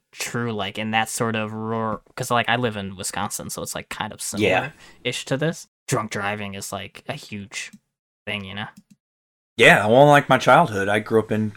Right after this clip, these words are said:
Speaker 2: Col-, Colorado and Wyoming, a lot of, a lot of it, and definitely similar, you know, like, rural mountain towns,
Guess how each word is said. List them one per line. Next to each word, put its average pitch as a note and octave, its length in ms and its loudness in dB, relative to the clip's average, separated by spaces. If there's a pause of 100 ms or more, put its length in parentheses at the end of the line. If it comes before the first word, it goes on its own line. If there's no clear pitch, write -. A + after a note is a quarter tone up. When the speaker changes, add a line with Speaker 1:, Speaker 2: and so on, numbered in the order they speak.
(140)
Speaker 2:
Col-, A2 360 0
Colorado A#2 520 6
and A#2 100 0
Wyoming, A2 400 2
a F#2+ 80 -4
lot G2 160 0
of, G2 60 -6
a - 140 -8
lot G#2 200 0
of F#2+ 120 -10
it, F#2+ 180 -8
and F#2+ 260 -10 (400)
definitely G#2 380 -2
similar, F#2 460 -8
you F2 120 -14
know, F#2+ 160 -6
like, F#2+ 180 -6
rural G2 300 -4
mountain G#2 360 -2
towns, F#2+ 500 -12